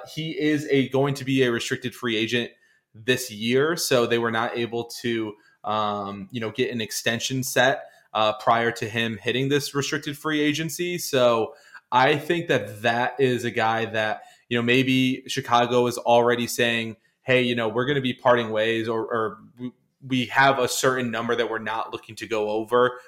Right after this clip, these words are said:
should a team sign him to an offer sheet. So they might already know that he's not gonna be a part of their future. So I certainly wouldn't mind shaking the bushes, uh, with the Bulls and seeing what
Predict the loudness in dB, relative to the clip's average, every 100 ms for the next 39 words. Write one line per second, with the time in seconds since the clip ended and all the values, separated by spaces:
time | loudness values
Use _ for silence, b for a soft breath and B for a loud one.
0 | B 0 0 -2 -4 -4 -4 -2 -2 -2
1 | -6 -6 -6 -4 0 0 0 -2 0 -2
2 | -4 -6 _ 2 4 8 8 10 8 4
3 | 4 4 2 -2 -4 -2 -4 -6 -6 -6
4 | 0 2 2 0 -2 -2 -6 -8 0 2
5 | 2 -2 B B 4 6 4 2 4 4
6 | 6 2 0 0 -2 0 -2 -2 0 0
7 | 0 -4 -2 -2 -2 -4 -4 -10 b b
8 | b 0 2 2 -2 -6 -4 2 4 4
9 | 0 -6 _ _ _ -4 -4 -6 -4 -2
10 | -2 -6 -12 0 4 4